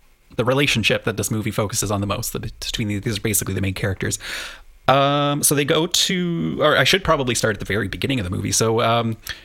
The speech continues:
it's important to note that Danny's entire family, except for her, um, her sister, um, who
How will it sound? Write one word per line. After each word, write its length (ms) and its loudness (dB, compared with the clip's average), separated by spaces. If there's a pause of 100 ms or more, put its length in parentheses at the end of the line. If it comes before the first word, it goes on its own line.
(120)
it's 100 0
important 380 0
to 60 2
note 280 0
that 320 0
Danny's 580 0
entire 560 2
family, 720 0 (360)
except 420 0
for 180 0
her, 480 2 (320)
um, 440 2
her 240 2
sister, 600 0 (580)
um, 680 0 (840)
who 960 -4